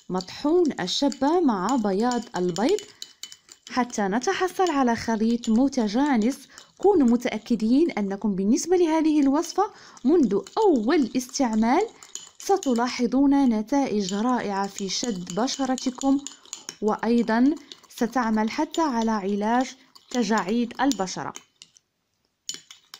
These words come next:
نخلط جيدًا هكذا حتى تتجانس.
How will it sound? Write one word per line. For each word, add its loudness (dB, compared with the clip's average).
نخلط 0
جيدًا 0
هكذا -2
حتى -4
تتجانس. 0